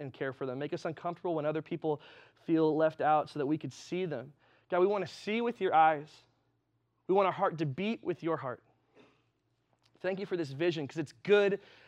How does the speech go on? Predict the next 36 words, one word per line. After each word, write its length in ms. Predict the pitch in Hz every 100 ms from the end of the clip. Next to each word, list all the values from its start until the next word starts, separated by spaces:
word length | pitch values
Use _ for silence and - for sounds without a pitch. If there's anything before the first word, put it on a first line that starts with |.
| -
news. 480 | 170 175 143 - - _ _ _ _
'Cause 140 | 160
when 140 | 160
we 120 | 156 196
were 120 | 202
on 120 | 175
the 100 | 160
outside, 540 | 143 - 151 131 135 143 _ _ _ _ _ _
when 160 | 151
we 100 | 180
had 220 | 175 165
no 200 | 156 165
family, 500 | 208 - 151 143 127 - _ _ _ _ _ _ _
when 180 | 160 175
we 80 | 185
had 240 | 180 170
no 240 | 156 170 190
name, 420 | 175 147 120 147 _ _ _ _ _ _ _ _ _
you 120 | 135 151
bought 320 | 131 151 156
us 180 | 156 -
and 180 | 139 131
brought 240 | 135 135
us 120 | 135
in 160 | - 139
and 100 | 127
gave 120 | 131
us 120 | 131
a 60 | 139
new 340 | 139 139 139 135 _ _
family. 440 | _ 131 127 123 135 _ _ _
And 100 | -
that 140 | 165 -
family's 360 | 170 165 160
blood 400 | 127 147 147 147
is 80 | 147